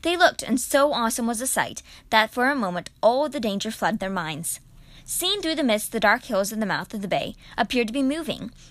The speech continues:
as if they were legs of an ancient colossus. But this was a trick of the eye. In fact, a gigantum shape had loomed behind them, or was even now rushing between them. And now, to the thrill of the stranded, desperate watchers on the shore,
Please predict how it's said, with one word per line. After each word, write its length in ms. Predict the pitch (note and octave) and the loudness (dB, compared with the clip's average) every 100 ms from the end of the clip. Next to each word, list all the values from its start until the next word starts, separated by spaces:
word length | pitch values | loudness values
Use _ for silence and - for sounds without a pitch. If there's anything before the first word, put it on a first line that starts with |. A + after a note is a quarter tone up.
| - | -6
as 160 | A#3+ C4 | 0 2
if 80 | |
they 100 | C#4 | 2
were 140 | B3+ A#3+ | 2 2
legs 280 | A#3 B3+ G3+ | 2 0 -2
of 120 | G3+ | -4
an 100 | F#3+ | -2
ancient 380 | G#3+ G#3+ G#3 - | -2 -2 -4 -4
colossus. 680 | A3 A3 - - G#3+ - - - - | -2 0 -2 -6 -6 -6 -10 -20 -4
But 80 | D4 | 0
this 220 | F#4 G#4 | 2 0
was 120 | C4 F#3+ | 0 -4
a 40 | |
trick 180 | B3+ G#3 | -4 -4
of 60 | |
the 120 | F#3 F3+ | 0 0
eye. 420 | G#3 F#3 C#3 - - - | 2 0 -2 -8 -16 -4
In 100 | G#3 | -2
fact, 300 | G#3+ G#3 A3 | 4 4 4
a 60 | G#3+ | -2
gigantum 720 | F3 G3+ A3 A#3 C4+ D#4 F4 | 2 2 2 -2 -4 -4 -4
shape 340 | E4 D#4+ C#4 G#3+ | 0 0 0 -2
had 200 | E3+ F#3 | -4 -2
loomed 200 | A#3+ A#3+ | -2 -2
behind 360 | A3 G3+ F#3 | -2 -2 -2
them, 200 | A#2+ G3 - - - | -6 -10 -12 -18 0
or 100 | A3+ | 2
was 160 | G#3+ G#3 | 2 0
even 180 | G#3+ G3+ | 0 2
now 160 | F3+ | 2
rushing 320 | F3+ G#3+ - | 2 0 -2
between 360 | E3+ - B3+ F#3+ | -6 -4 -4 -4
them. 220 | - G#3 - - - - | -6 -10 -12 -20 -18 -2
And 140 | C#4+ | 2
now, 180 | C#4+ D4 | 4 4
to 140 | F4 C#4+ | 2 0
the 100 | A#3+ | -2
thrill 300 | - A3+ B3+ | 2 2 2
of 80 | G#3+ | 0
the 60 | |
stranded, 500 | - - D#3+ G#3+ A3+ | -4 -4 -2 -2 0
desperate 400 | F3+ G#3+ - F#3+ | 0 -2 -2 -2
watchers 340 | F3 E3+ G#3 F#3+ | -2 -4 -4 -4
on 120 | F#3+ | -2
the 80 | A3 | -2
shore, 360 | F#3 C#3+ D3+ | 0 -2 -4